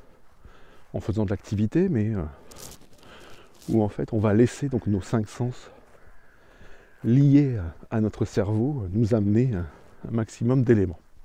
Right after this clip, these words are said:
Là où c'est, euh, super important et super intéressant, je sais, euh, c'est que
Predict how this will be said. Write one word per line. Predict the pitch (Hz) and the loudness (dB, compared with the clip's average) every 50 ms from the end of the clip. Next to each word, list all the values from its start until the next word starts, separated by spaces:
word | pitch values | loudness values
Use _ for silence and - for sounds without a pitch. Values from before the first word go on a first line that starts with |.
| - - - _ _ - - _ - - - - - - - - - - - - - - - - - - | -20 -20 -20 _ _ -20 -20 _ -20 -20 -20 -20 -20 -20 -20 -20 -20 -20 -20 -20 -20 -20 -20 -20 -10 0
Là | - 139 165 | 2 4 6
où | 185 160 | 6 4
c'est, | - - - 139 139 | 4 4 2 2 4
euh, | 127 107 87 92 95 | 2 2 0 -2 -6
super | - - 117 127 151 135 123 | -6 -4 2 2 2 2 2
important | 101 95 - - 113 - - - - 143 135 135 - | 0 -4 -2 -2 -2 -2 -2 -2 -2 -2 -2 -2 -4
et | 120 101 | -8 -8
super | - - - 139 113 | -8 -4 -2 0 0
intéressant, | 110 104 - 104 101 98 90 - - 139 170 - - - - - - - - - - - - - - - - _ - - - - - - - - - - - - - - - - - | 0 0 0 -2 -2 -4 -4 -6 -10 -10 -10 -12 -16 -20 -20 -20 -20 -20 -20 -20 -20 -20 -18 -18 -18 -20 -20 _ -20 -20 -20 -20 -20 -20 -20 -20 -20 -20 -20 -20 -20 -20 -20 -14 -10
je | 127 117 | -10 -10
sais, | 110 - - 113 113 120 110 | -10 -6 -2 2 2 4 4
euh, | 101 87 87 87 78 | 4 2 0 -2 -2
c'est | - - - 110 | -6 -6 -6 -6
que | - - | -4 -4